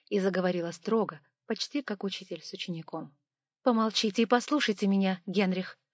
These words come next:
Это дело опаснее, чем вы можете предположить, и поэтому завтра в двадцать часов я на ваше имя, на ваш телеграф отправлю сообщение. И если вы не ответите,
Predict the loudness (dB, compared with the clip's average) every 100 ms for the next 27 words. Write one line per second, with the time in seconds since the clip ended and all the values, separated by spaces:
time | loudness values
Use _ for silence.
0 | _ _ _ _ 0 4 4 4 2 0
1 | -2 -6 -4 -4 -4 -4 -2 -2 -4 -6
2 | -6 -8 -8 -8 -6 -6 -6 -10 -14 -20
3 | _ -12 -8 0 0 0 0 0 -2 -4
4 | -8 -8 -8 -6 -4 -6 -6 -8 -4 -6
5 | -4 -6 -2 -2 -2 -4 -4 -2 -2 -4
6 | _ _ _ -2 0 -2 -4 -4 -2 -2
7 | -2 -2 0 0 0 -2 -2 0 0 0
8 | -2 -8 _ -20 -20 _ _ -2 2 4
9 | 4 2 4 2 0 0 0 -2 -10 -12